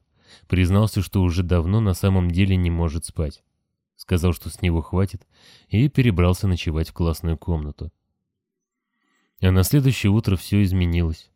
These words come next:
Я больше ни разу не слышал от него ни оскорблений, ни подначек, но даже не в этом дело.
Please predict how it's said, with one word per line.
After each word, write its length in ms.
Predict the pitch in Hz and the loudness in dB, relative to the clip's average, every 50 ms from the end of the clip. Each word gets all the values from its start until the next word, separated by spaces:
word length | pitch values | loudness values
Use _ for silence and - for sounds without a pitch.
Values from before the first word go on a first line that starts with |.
| _ _ _ _ _ _ _ _ _ _ _ - | _ _ _ _ _ _ _ _ _ _ _ -6
Я 220 | 85 85 87 87 | -2 0 2 2
больше 300 | 85 92 92 - - 95 | 4 4 2 2 2 0
ни 120 | 92 92 95 | 2 4 4
разу 340 | 95 107 113 107 95 101 | 4 4 4 2 2 2
не 120 | 101 101 101 | 0 0 0
слышал 380 | - - 110 98 - - 85 | 0 0 0 0 0 0 -2
от 140 | 82 80 - | -2 -2 -2
него 160 | 90 85 82 | -2 -2 -2
ни 120 | 82 85 85 | -2 0 -2
оскорблений, 680 | 85 82 - - 87 85 80 78 82 90 101 104 92 | -2 -2 -2 -4 -4 -2 -2 -2 0 0 0 0 -2
ни 140 | 82 82 80 | -2 -4 -6
подначек, 640 | - - 82 78 80 82 87 92 - - 90 - _ _ _ _ _ _ _ _ _ _ _ | -6 -6 -6 -4 -4 -2 -2 -2 -4 -6 -10 -14 _ _ _ _ _ _ _ _ _ _ _
но 180 | - 90 92 95 | -2 0 2 4
даже 240 | 92 101 92 92 104 | 4 4 4 4 2
не 120 | 104 101 | 2 4
в 60 | 98 | 4
этом 300 | 101 98 - 101 98 98 | 2 2 2 0 0 0
дело. 380 | 92 92 98 95 82 73 71 | 2 2 2 2 2 0 -4